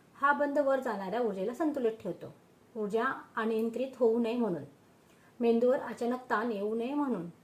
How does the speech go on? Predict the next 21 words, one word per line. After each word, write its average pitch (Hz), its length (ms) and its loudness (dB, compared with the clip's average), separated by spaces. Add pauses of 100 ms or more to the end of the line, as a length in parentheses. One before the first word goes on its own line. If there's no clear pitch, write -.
(400)
यासाठी 285 240 0
हा 277 140 0
बंद 226 260 -2
अत्यंत 311 680 0
महत्त्वाचा 214 480 -2
आहे. 165 200 -4 (720)
माझ्या 240 280 2
बाबतीत 302 260 -2
हे 285 80 0
तीनही, 269 560 -2
म्हणजे 208 280 -4
ध्यान, 226 640 -4
उडियान 220 340 -2
बंद, 196 240 -4
जालंधर 220 580 -4
बंद, 202 260 -6
हे 247 240 -6
सगळं 262 300 -6
स्वतःहून 240 340 -4
घडत 214 220 -2
होतं. 160 200 -8